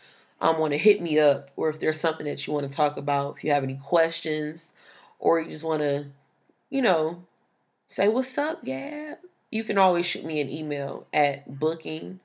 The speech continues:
that's B O O K I N G, at G Marie Media dot com. Or you can follow my page on Instagram,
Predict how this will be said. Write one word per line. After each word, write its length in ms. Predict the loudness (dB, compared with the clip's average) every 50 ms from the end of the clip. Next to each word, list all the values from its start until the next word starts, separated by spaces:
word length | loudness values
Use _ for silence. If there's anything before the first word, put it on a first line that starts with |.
| _ _ _ _ -2
that's 260 | 0 0 0 -2 -6
B 260 | -8 -8 -6 -2 0
O 160 | 2 2 2
O 120 | 2 0 -2
K 400 | 0 0 2 2 2 0 -4 -8 _ _ _ -20 -20 _ _ _ _ _
I 220 | 4 6 6 6 6
N 240 | 4 0 -2 -2
G, 460 | -4 -6 -8 -8 -8 -10 -10 -12 -14 -18 _ _ _ _
at 440 | 0 2 2 2 0 -4 -10 -12 -14 _ _ -12
G 540 | -10 -8 -6 -6 -4 -6 -6 -8 -10 -12 -16 _ _ _ _ _ _ _ _ _ -2
Marie 640 | -2 0 0 0 -2 -6 -6 -8 -8 -8 -8 -10 _ _ _
Media 720 | -8 -6 -4 -4 -4 -4 -4 -2 0 0 0 0 -2 -6 -10 _ -2
dot 260 | 2 2 2 2 0
com. 520 | -2 0 0 0 0 -2 -6 -8 -10 -14 -18 _ _ _ _ _ _ _ _ -20 -20 _ _ _ _ 2
Or 560 | 6 8 8 10 8 8 6 2 -2 -8 -16 _ _ _
you 140 | -6 -6 -2
can 180 | -2 -2 -2
follow 880 | -2 -4 -8 0 4 8 8 8 8 6 4 2 0 -2 -4 -4 -8 -10 -14 _ _ _
my 320 | -12 -10 -6 0 0 0 0
page 760 | 2 0 0 2 2 2 0 0 -2 -4 -6 -8 -10 -10 -6
on 200 | -2 -2 -2 -2
Instagram, 880 | 0 -2 -2 -2 -2 -2 -4 -4 -2 0 2 2 4 2 2 0 -2 -6